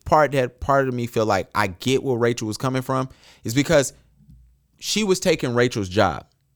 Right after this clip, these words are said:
And so if my j-, if, if I have a job, it's like, for an example, I do this podcast, I record, or whatever, whatever.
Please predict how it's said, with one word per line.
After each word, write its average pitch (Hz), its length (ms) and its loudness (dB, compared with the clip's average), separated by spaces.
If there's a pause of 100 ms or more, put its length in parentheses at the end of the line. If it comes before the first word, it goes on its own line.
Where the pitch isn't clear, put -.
(920)
And 160 140 0
so 147 440 4 (1500)
if 170 260 -4
my 165 220 0
j-, 156 220 -6
if, 156 220 -4 (100)
if 156 200 -2
I 170 120 2
have 190 200 0
a 151 40 2
job, 120 400 0 (920)
it's 170 140 -10
like, 175 220 0 (100)
for 156 120 -2
an 139 80 -2
example, 113 400 -4 (460)
I 120 80 -6
do 147 120 0
this 156 140 0
podcast, 131 640 2 (280)
I 95 40 -8
record, 135 520 4
or 110 80 4
whatever, 110 280 2
whatever. 101 440 -2